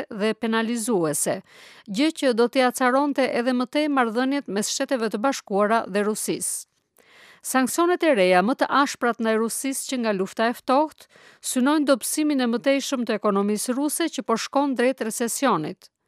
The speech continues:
Zyrtarët amerikan thonë se vala e fundit e kufizimeve mund të prek tridhjetë përqind të sektorit bankar të Rusisë dhe sanksionet të tjera që godasin eksportet dhe bizneset me kompanitë ruse.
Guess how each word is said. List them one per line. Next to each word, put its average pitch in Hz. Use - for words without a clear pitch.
Zyrtarët 269
amerikan 254
thonë 240
se 214
vala 220
e -
fundit 220
e 196
kufizimeve 220
mund 208
të 208
prek 233
tridhjetë 254
përqind 233
të 220
sektorit 208
bankar 190
të 196
Rusisë 254
dhe 190
sanksionet 254
të 240
tjera 294
që 247
godasin 240
eksportet 262
dhe 202
bizneset 214
me 214
kompanitë 233
ruse. 240